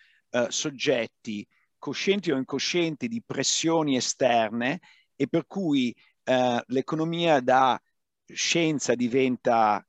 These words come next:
marketing, diventa public relation. E secondo me questo è un aspetto, eh, molto pericoloso, ehm,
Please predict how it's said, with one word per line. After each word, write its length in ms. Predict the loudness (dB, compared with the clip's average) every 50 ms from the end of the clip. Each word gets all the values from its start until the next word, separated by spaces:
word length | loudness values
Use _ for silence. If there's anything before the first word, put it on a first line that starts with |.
| _ _ _ _ _
marketing, 720 | -4 0 0 2 2 2 0 -2 -2 -4 -6 -6 -6 -8
diventa 360 | -6 -4 -4 -4 -2 -2 -4
public 400 | -2 0 0 0 0 -4 -8 -8
relation. 580 | -10 -8 -8 -8 -8 -8 -8 -8 -10 -12 -16 -20 _ _ _ _ _ _ _
E 420 | _ 0 2 4 6 6 4 4 4
secondo 360 | 0 -2 -2 -2 0 -2 0
me 340 | 2 2 2 2 2 0 -2 _
questo 640 | _ -4 -2 -2 -2 -2 2 2 4 4 2 0 -4 -12 _ _ _ _
è 400 | _ -2 0 2 4 4 4 2 2 0
un 160 | -4 -4 -2 -2
aspetto, 840 | -2 -2 -4 -4 -4 -4 -4 -4 _ -2 0 2 2 2 2 0 -4 _ _ _ _ _ _
eh, 340 | -6 -4 -2 -2 -2 -4 -4 -4
molto 280 | -2 -2 0 0 -2
pericoloso, 920 | -2 -2 -4 -6 -4 -2 0 0 0 -2 -2 -6 -8 -6 -4 -4 -4 -6 -8 _ -20 -20 _ _ _ -4
ehm, 400 | -2 0 0 0 0 -2 -4